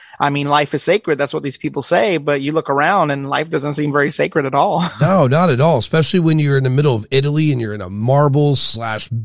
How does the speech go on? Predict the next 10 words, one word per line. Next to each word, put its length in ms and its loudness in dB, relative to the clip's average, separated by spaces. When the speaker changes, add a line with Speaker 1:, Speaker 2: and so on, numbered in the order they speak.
Speaker 2:
finest 380 0
materials 680 0
and 280 -2
woods 420 0
from 320 -2
all 300 0
over 160 0
the 80 2
world 420 0
with 140 -6